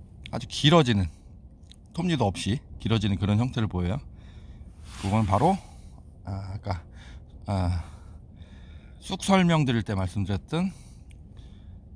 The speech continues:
예, 익모초입니다. 익모초. 더할, 더할 익자에 어미모자. 예, 부인병 질환에 아주 좋은, 예, 약초죠. 요 사이에는,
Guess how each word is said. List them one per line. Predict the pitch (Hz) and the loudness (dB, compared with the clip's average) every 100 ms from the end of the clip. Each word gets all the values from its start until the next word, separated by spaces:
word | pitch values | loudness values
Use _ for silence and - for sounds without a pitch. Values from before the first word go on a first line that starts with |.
| - | -10
예, | 82 | -2
익모초입니다. | 110 127 139 - 110 90 - | 2 4 4 0 -6 -6 -4
익모초. | 104 110 107 - 82 - - - - - | 0 2 0 -4 -10 -12 -18 -18 -20 -10
더할, | - 90 107 104 - - - | -2 0 2 0 -2 -20 -16
더할 | - 101 110 90 | 0 4 4 2
익자에 | 92 - 101 131 175 - | -6 -2 0 2 0 0
어미모자. | 101 113 101 87 - - - - - - - - - - - - - - | 2 4 4 2 -4 -10 -14 -18 -14 -14 -14 -18 -16 -18 -18 -18 -16 -8
예, | 85 73 - - - | -4 -4 -6 -12 -14
부인병 | - 117 139 135 104 | 0 2 4 2 2
질환에 | 92 90 90 | 0 0 -2
아주 | 80 - | -4 -8
좋은, | - 80 - - - - - - - - - - | -12 -12 -12 -18 -20 -20 -20 -20 -20 -20 -18 -14
예, | - - - | -14 -14 -14
약초죠. | 101 - - - 101 135 - - - - - - - - - - - - - - - 95 | -12 -10 -6 -4 -2 -2 -4 -18 -18 -18 -12 -12 -12 -16 -16 -16 -18 -16 -14 -12 -8 -4
요 | 85 | -4
사이에는, | 107 107 92 104 | 0 2 4 4